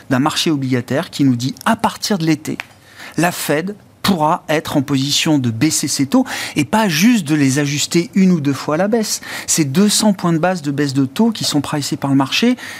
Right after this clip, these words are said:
jusqu'à la fin de l'année deux mille vingt-quatre. Donc un vrai cycle de baisse de taux qui pourrait se mettre en place dès cet été.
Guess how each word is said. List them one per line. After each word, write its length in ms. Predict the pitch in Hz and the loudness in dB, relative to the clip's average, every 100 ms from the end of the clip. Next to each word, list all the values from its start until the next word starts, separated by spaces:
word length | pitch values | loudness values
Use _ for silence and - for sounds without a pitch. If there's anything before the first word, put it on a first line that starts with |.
| - | -10
jusqu'à 400 | 127 143 180 - | -2 0 0 0
la 120 | 139 127 | -2 -2
fin 240 | - 214 | 0 2
de 80 | 185 | 2
l'année 220 | 160 185 | 2 0
deux 140 | 156 | 2
mille 180 | 165 180 | 2 2
vingt-quatre. 400 | 165 208 - 196 | 2 0 2 0
Donc 200 | 127 127 | 0 0
un 120 | 160 139 | 0 -2
vrai 240 | 127 175 | 0 -2
cycle 640 | - - - 156 - - - | 0 0 0 0 -2 -10 -6
de 140 | 131 143 | 0 0
baisse 220 | 147 139 | 2 0
de 100 | 139 | -2
taux 180 | 139 247 | 0 -4
qui 140 | - | -4
pourrait 200 | - 139 | -4 -2
se 120 | 131 | 0
mettre 180 | 180 180 | -2 -2
en 80 | 151 | -4
place 340 | 151 143 - - - | 0 0 -2 -6 -8
dès 180 | 123 208 | -2 0
cet 280 | 226 220 - | 0 -4 -4
été. 280 | 202 160 | -6 -6